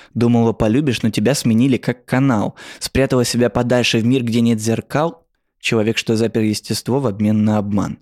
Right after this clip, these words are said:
Алиса и зеркало. Глаза лишь синегдыха, что смотрит из мира, где нет ничего. Спрятала все свое бренное нечто, а прятаться сложно за полным ничто. Закрывшись средь настежь открытых дверей,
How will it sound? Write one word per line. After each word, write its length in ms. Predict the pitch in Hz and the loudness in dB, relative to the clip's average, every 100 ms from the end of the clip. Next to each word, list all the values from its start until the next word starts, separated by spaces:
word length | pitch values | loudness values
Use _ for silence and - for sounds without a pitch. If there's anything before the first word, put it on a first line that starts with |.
| _ _ _ _ | _ _ _ _
Алиса 400 | 110 175 233 226 | 0 0 2 2
и 60 | |
зеркало. 560 | 196 131 107 - 107 - - _ - - _ | 2 2 0 -2 -4 -4 -10 _ -20 -20 _
Глаза 300 | 120 113 131 | 0 2 2
лишь 200 | 151 139 | 0 -2
синегдыха, 600 | - 113 113 156 131 - | 0 2 2 0 -2 -2
что 160 | 104 - | -4 -4
смотрит 440 | - 123 151 143 | -2 -2 -2 -2
из 140 | 110 107 | -2 0
мира, 200 | 131 170 | 0 0
где 160 | 113 113 | 0 0
нет 260 | 123 127 | 0 0
ничего. 540 | 123 120 135 120 104 - - - | 0 0 0 0 -2 -6 -16 -16
Спрятала 460 | - - 127 131 113 | -12 -2 0 2 2
все 340 | - - 139 | 0 0 0
свое 340 | - 135 117 110 | 2 0 2 2
бренное 600 | 104 117 135 139 123 110 | 2 2 2 2 2 2
нечто, 600 | 104 113 175 - - - - - - | 2 2 2 -2 -4 -8 -12 -20 -6
а 100 | 113 | -6
прятаться 520 | - 113 120 143 - | -2 -2 -2 -4 -4
сложно 460 | 117 113 127 156 107 | -4 0 -2 0 -2
за 160 | 101 107 | -4 -6
полным 420 | 117 127 123 120 | -2 0 2 2
ничто. 460 | 127 - - - - _ _ _ _ - - - | 0 -2 -6 -10 -14 _ _ _ _ -20 -20 -4
Закрывшись 540 | 117 117 185 214 156 | -2 0 0 0 -2
средь 280 | - 127 107 | 0 0 2
настежь 460 | 113 131 - 143 - | 0 0 -2 -4 -4
открытых 460 | 117 - 127 151 135 | -6 -4 -4 -2 -2
дверей, 500 | 107 107 107 127 | 0 0 2 -2